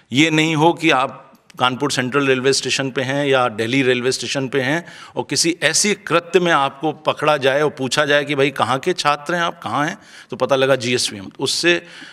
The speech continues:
अपना जो अल्मा मेटर है उसकी बड़ी, अ, बदनामी होती है। तो ये आपको हमेशा अब आज के बाद से याद रखना है कि first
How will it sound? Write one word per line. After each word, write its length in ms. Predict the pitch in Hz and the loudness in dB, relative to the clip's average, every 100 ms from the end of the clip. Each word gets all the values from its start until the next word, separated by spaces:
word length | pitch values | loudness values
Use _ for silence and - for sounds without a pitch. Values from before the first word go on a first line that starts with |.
| - - | -16 -6
अपना 400 | - 160 156 160 | -4 0 0 2
जो 180 | 139 156 | 0 -2
अल्मा 400 | - 120 131 151 | 0 0 2 2
मेटर 320 | 143 147 139 | 2 2 0
है 140 | 151 | -2
उसकी 360 | - 143 - 135 | -4 -6 -6 -4
बड़ी, 300 | 120 131 143 | 0 0 -2
अ, 80 | 101 _ - - _ - 113 107 107 | -6 _ -20 -20 _ -4 -2 -2 -2
बदनामी 500 | 101 104 117 139 160 | -4 0 2 4 4
होती 360 | 147 143 147 | 0 -2 -4
है। 440 | 143 160 - - _ _ - | -6 -8 -14 -20 _ _ -6
तो 320 | 151 170 175 | -2 -2 -2
ये 180 | 135 156 | -2 0
आपको 340 | 185 165 - 170 | 2 -2 -2 0
हमेशा 440 | 139 160 165 180 | 2 2 2 0
अब 100 | 160 | 2
आज 320 | 120 135 135 | 4 4 2
के 120 | - | 0
बाद 200 | 139 123 | 2 2
से 180 | 123 - | 2 2
याद 260 | 123 113 117 | 2 2 0
रखना 280 | 117 139 135 | -2 -2 -2
है 160 | 151 196 - - - - | -2 -8 -18 -20 -20 -6
कि 340 | 147 165 165 - _ _ _ _ _ _ _ - | 0 0 -2 -8 _ _ _ _ _ _ _ 0
first 360 | 180 185 - | 2 2 -2